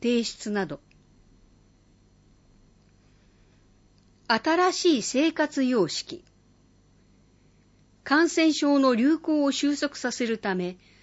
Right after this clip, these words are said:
次のことを意識し、新しい生活様式を心がけましょう。外出を控える。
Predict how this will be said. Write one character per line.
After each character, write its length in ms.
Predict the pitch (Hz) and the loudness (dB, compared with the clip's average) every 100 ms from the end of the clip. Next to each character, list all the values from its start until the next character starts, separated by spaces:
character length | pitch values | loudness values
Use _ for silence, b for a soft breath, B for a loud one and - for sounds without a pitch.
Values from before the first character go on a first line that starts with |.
| b | b
次 320 | - 247 277 339 | -6 2 6 6
の 120 | 302 | 6
こ 140 | 208 | 0
と 280 | 185 190 170 | 0 2 2
を 60 | 170 | 0
意 100 | 240 | -4
識 240 | - - | -6 -6
し、 300 | - - 165 - b b b b | -8 -6 -8 -10 b b b b
新 400 | 220 220 294 311 | 0 2 2 2
し 200 | - 285 | 0 -2
い 40 | 226 | -2
生 220 | - 302 | -2 -2
活 260 | 330 330 311 | 0 0 2
様 220 | 320 302 | 2 0
式 260 | - - | -2 0
を 80 | 180 | 0
心 360 | 180 175 254 240 | 0 -4 0 2
が 120 | 226 | 2
け 160 | 208 185 | 0 -2
ま 140 | 180 | -2
し 100 | - | -6
ょ 220 | 160 139 | -8 -8
う。 1500 | 175 - _ _ _ _ _ _ _ _ _ _ _ _ - | -14 -20 _ _ _ _ _ _ _ _ _ _ _ _ -4
外 260 | 208 269 349 | 2 4 2
出 340 | - - 254 | -2 -6 -4
を 100 | 226 | -2
控 400 | 190 - 220 202 | -4 -6 -4 -4
え 60 | 151 | -6
る。 140 | 127 | -10